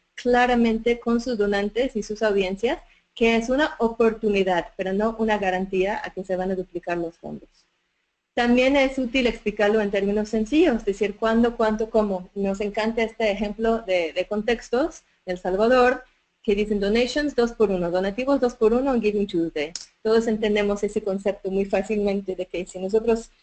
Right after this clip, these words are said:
damos uno, alguien más lo va a duplicar. Hay que ser clara en la comunicación de los horarios, por ejemplo, con un mensaje,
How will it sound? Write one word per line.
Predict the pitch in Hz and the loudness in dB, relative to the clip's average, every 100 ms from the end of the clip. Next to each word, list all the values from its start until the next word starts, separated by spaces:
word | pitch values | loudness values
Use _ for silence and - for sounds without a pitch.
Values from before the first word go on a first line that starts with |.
| _ _ | _ _
damos | 220 226 214 202 | 0 2 4 2
uno, | 269 330 370 339 | 0 -2 0 0
alguien | 233 226 202 | 0 -2 -2
más | 202 202 | -4 -4
lo | 196 | -2
va | 196 | 0
a | 185 | 0
duplicar. | 160 - - - _ _ _ _ _ _ _ - - - | -4 -16 -18 -20 _ _ _ _ _ _ _ -20 -10 -4
Hay | 226 | -2
que | 240 | 0
ser | 247 240 | -2 -2
clara | 269 254 247 | 2 2 4
en | 262 | 2
la | 226 | 0
comunicación | 202 190 196 196 208 | 0 -2 -4 -4 -2
de | 220 | 0
los | 185 185 | 0 -2
horarios, | 180 208 208 220 403 - - _ _ _ - | 2 4 6 4 0 -10 -20 _ _ _ 0
por | 208 | 2
ejemplo, | 208 208 208 214 | 2 -2 0 -2
con | 214 | 0
un | 208 | -2
mensaje, | 202 196 196 190 180 | 0 -2 -2 -4 -8